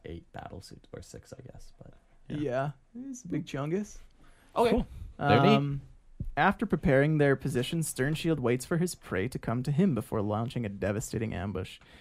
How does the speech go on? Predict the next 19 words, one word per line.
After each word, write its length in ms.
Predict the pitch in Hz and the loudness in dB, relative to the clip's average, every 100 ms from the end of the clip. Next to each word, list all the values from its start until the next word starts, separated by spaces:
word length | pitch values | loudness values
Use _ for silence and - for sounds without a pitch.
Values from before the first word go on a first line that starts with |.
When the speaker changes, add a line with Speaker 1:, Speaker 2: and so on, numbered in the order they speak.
| - | -4
Speaker 2:
He 120 | 139 | -2
is 120 | 120 | 0
known 300 | 120 135 143 | 0 0 0
for 100 | 139 | 0
his 180 | 131 107 | -4 -4
resilience, 680 | 110 110 156 170 170 - - _ _ _ _ | -2 2 4 4 -2 -6 -12 _ _ _ _
resilience, 680 | - 127 135 170 175 175 - | -2 0 4 4 2 -2 -8
perfectionist 840 | - 143 - 127 - 139 131 - - _ - _ - | -6 -4 0 0 0 -2 -2 -4 -14 _ -20 _ -8
nature, 380 | 113 117 - 107 | -4 -4 -4 -2
and 220 | 98 107 | -2 -4
patience. 600 | - 92 - 82 - - - | -4 -6 -6 -10 -10 -14 -6
Speaker 3:
Mm. 480 | 104 113 113 92 82 95 | 0 4 4 2 -4 -6
Speaker 1:
Mm. 80 | - | 4
Speaker 3:
So 120 | 117 | 8
another 580 | 120 135 143 139 139 131 | 10 12 12 12 10 8
player 400 | - 131 135 127 | 8 10 10 8
of 160 | 101 | 6
the 60 | 110 | 0
Koyan. 680 | - 147 156 120 80 64 85 | 4 4 6 4 2 -2 -8